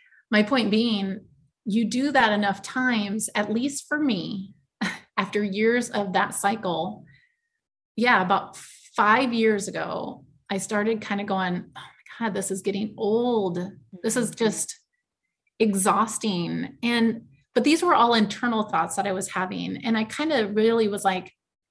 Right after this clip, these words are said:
Speaker 1: looking around and, and wondering, like, "Does anybody else feel this way?" You know, I, 'cause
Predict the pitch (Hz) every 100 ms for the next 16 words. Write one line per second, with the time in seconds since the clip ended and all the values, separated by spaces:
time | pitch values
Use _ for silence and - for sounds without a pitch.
0 | - 240 311 285 233 240 233 202 190 185
1 | 214 - _ _ _ _ - 220 202 -
2 | - 196 240 359 339 180 160 170 185 196
3 | - 226 214 190 - 269 440 392 285 233
4 | 226 - 196 196 180 - - - - 208
5 | 208 208 208 220 226 -